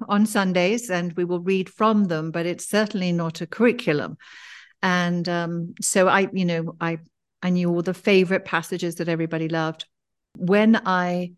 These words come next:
graduated from, uh, that boarding school, I was actually head girl the last year, and I think I was as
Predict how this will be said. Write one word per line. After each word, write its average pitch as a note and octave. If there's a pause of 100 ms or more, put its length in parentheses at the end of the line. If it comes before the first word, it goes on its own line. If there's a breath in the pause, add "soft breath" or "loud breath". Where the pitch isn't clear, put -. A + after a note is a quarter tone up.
(420 soft breath)
graduated F3+
from, E3 (180)
uh, F3+
that E3+
boarding E3+
school, D#3+ (920)
I G3
was G3
actually F#3+
head F3+
girl F#3
the D#3
last D3+
year, D3
and D3
I E3
think F#3
I E3+
was D#3+
as D3+